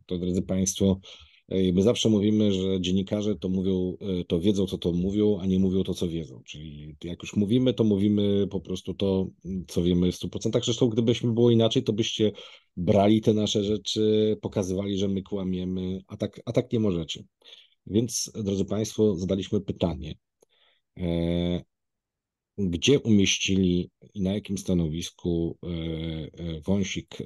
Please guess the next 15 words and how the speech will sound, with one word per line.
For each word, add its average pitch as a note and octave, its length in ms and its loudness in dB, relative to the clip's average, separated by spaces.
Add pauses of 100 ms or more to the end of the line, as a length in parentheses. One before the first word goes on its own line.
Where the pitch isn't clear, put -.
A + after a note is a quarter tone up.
z - 120 -8
Kamińskim, F2 920 0
faceta, F#2 420 -2
który E2+ 300 -6
przyłożył E2+ 480 -2
Podwładnej, E2 1000 -4
e, - 40 -18 (680)
do D#2+ 420 -2 (480)
głowy D#2+ 540 2
broń D#2+ 500 2
po E2 100 -4
pijaku. C#2+ 520 -12 (1160)
Nie G2 120 6
wiemy D#3 220 6
dlaczego, G#2+ 760 0